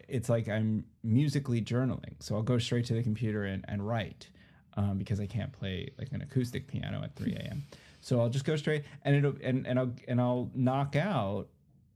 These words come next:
some, like, a two minute or three minute piece, and,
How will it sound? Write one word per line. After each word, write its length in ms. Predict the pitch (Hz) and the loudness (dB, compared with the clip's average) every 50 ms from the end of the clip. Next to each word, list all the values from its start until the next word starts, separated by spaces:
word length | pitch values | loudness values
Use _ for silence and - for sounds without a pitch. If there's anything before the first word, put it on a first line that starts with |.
| _ _ _ _ _ - | _ _ _ _ _ -16
some, 420 | - - - 120 117 117 110 - - - - - _ _ _ _ - | -6 0 0 2 2 2 0 -2 -6 -10 -20 -20 _ _ _ _ -4
like, 160 | 120 117 123 | -2 0 0
a 60 | 123 | -2
two 280 | 123 - - 143 135 131 | -2 -2 0 2 2 2
minute 460 | 131 135 131 131 131 131 127 139 - | 2 2 2 2 0 0 -2 -4 -6
or 140 | - 123 127 | -2 -2 -2
three 240 | 120 123 135 131 135 | 0 0 0 0 2
minute 260 | 135 135 131 127 127 | 2 0 0 -2 -4
piece, 600 | - 180 214 247 262 - - - - - - - - _ _ _ _ _ _ _ _ _ _ _ _ - | -2 -2 0 0 2 0 0 -2 -6 -10 -20 -20 -20 _ _ _ _ _ _ _ _ _ _ _ _ 0
and, 640 | 120 120 120 120 120 120 123 123 127 127 123 143 | 2 2 4 4 4 2 2 2 0 0 -2 -6